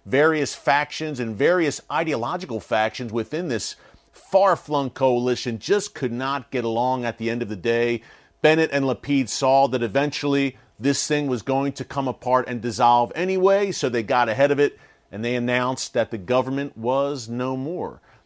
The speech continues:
Now, again, as I mentioned at the top, it goes to the Knesset, which right now is in these deliberations, and they are supposed to, and they may announce it, uh, as I come to you, as you're watching this, you might say, "Hey, Stakelbeck, they announced it." Okay,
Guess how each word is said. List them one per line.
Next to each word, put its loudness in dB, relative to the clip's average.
Now, 0
again, 0
as 0
I 0
mentioned -4
at -2
the -10
top, 0
it -6
goes 0
to 0
the -2
Knesset, -4
which -6
right 0
now -2
is -2
in -4
these -2
deliberations, -2
and -4
they 0
are 4
supposed -2
to, 0
and -4
they -2
may 2
announce -2
it, -4
uh, 4
as 2
I 2
come -2
to -8
you, 4
as 4
you're 0
watching 0
this, -6
you -2
might 0
say, -2
"Hey, 2
Stakelbeck, 0
they -2
announced -4
it." -8
Okay, 4